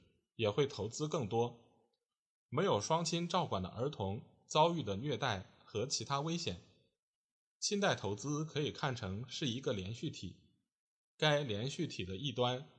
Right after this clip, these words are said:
是极度的自我牺牲。父母为孩子尽其所有，为抢救孩子，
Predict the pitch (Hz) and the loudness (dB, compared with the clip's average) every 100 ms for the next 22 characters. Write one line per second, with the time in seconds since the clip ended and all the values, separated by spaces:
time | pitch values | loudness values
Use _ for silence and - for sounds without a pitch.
0 | _ - 170 131 104 101 120 165 101 - | _ -4 0 0 -2 -6 -2 -2 -2 0
1 | 156 95 98 127 120 131 139 - _ _ | -2 -2 -2 -2 0 0 -2 -10 _ _
2 | _ _ _ _ _ _ _ 208 175 104 | _ _ _ _ _ _ _ 4 4 4
3 | 90 120 127 - 95 104 131 98 - _ | 0 2 2 2 -4 -2 -2 -4 -6 _
4 | _ 151 123 127 123 - 143 92 - - | _ -2 0 -2 -2 0 0 -2 -6 -20
5 | _ _ _ - 151 120 - 90 95 123 | _ _ _ -2 2 4 2 -2 2 2
6 | 120 92 113 123 | 2 -4 -2 -2